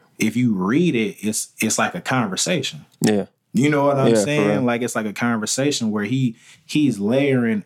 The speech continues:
Speaker 1: everything out. Like, when he says, "This is what should happen," like, he giving you the logic behind it, the history, and he, he even giving you your side. You know
Speaker 2: Yeah.
Speaker 1: what I'm saying? But why,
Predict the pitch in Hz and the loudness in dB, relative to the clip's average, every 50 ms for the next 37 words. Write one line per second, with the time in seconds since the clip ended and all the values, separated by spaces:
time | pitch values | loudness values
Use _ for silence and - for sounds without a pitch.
0 | _ - 120 135 135 123 120 113 - - 117 113 110 104 98 101 113 135 147 131 | _ -4 -2 0 0 0 -2 -2 -2 0 0 2 2 2 2 0 0 0 0 -2
1 | 95 95 101 95 92 90 - _ - - - - - - - _ _ _ _ _ | -4 -4 -6 -6 -6 -8 -12 _ -20 -20 -20 -20 -20 -20 -20 _ _ _ _ _
2 | _ _ _ _ - 113 123 113 117 120 113 - - 160 160 147 143 135 131 - | _ _ _ _ 0 0 0 2 0 0 0 0 0 2 2 2 2 2 0 -2
3 | - 92 104 143 139 135 - 113 110 110 117 110 - - 95 95 117 131 143 139 | -4 -4 -2 0 0 0 -2 -2 -2 -2 0 0 -2 -2 -2 -2 0 0 0 -2
4 | 135 - 98 95 92 90 92 - _ _ _ _ _ - - 101 104 101 98 - | -2 -4 -6 -6 -6 -6 -10 -14 _ _ _ _ _ -6 -2 -2 0 0 -2 -2
5 | - 110 104 101 117 127 127 113 104 107 95 95 95 98 107 107 107 104 95 98 | -2 -4 -2 0 0 0 2 0 0 -2 -2 -4 -2 -2 -2 -2 -2 -4 -6 -8
6 | 90 95 92 - 120 123 123 117 104 82 - - - 78 - - - 139 135 127 | -8 -8 -6 -4 -2 -2 -2 -2 -4 -6 -8 -8 -8 -8 -8 -6 -4 -4 -2 -2
7 | - - - 110 110 110 110 107 104 101 95 _ _ - - - - _ _ - | -4 -4 -2 -2 0 0 0 0 -2 -4 -6 _ _ -20 -20 -20 -20 _ _ -2
8 | 104 127 165 165 127 - 196 202 185 156 143 131 120 117 135 135 123 120 123 120 | 0 0 0 0 0 2 2 2 2 2 2 2 0 0 0 0 0 0 -2 -2
9 | 107 98 123 139 143 131 - - 139 175 190 139 82 - - - - 107 120 123 | -2 0 0 0 0 0 -2 -2 -2 -2 -2 -2 -4 -6 -10 -8 -6 -4 -2 2
10 | 127 117 120 117 104 113 113 - - 127 123 123 120 113 107 110 107 110 117 120 | 2 4 4 4 2 0 -2 -2 -2 0 0 0 0 0 -2 -2 -2 -2 -2 -2
11 | 117 117 113 110 107 | 0 0 0 0 -2